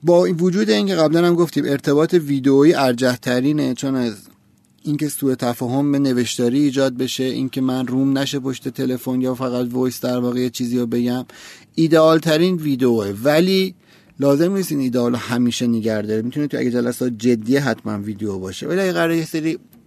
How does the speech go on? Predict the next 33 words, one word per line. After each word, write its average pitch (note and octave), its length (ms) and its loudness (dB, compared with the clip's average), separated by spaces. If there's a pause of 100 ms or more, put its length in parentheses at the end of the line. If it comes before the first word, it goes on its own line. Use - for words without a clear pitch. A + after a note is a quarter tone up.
(340)
دیلی C#3+ 340 4
داشته C#3+ 300 0
باشین D3 260 -2
یا D3 60 -4
کارهای C3+ 280 0
روزانهٔ C3+ 480 -2
سری C3+ 340 -2
داشته C#3+ 320 -4
باشین، D#3+ 340 -4
وایس G#3 340 4
رو E3+ 60 2
نگه C3+ 300 0
دارید A#2+ 260 0
یا D#3+ 120 2
بپرسید D#3+ 580 0
از A#2+ 160 -2
طرف G#2+ 320 -8 (420)
الان C3+ 300 0
وایس B2+ 280 2
راحته. A#2+ 340 -2
یعنی A#2 120 -2
فکر D3 120 -4
نکنید D#3 360 0
من C3 140 0
مدیرم B2+ 540 2
ویدیو B2 260 2
کال B2 240 0
می‌کنم B2 400 0
و - 20 0
اون A#2+ 140 2
باید A#2 200 0
بگه A2+ 160 -2
باشه. A2 520 -2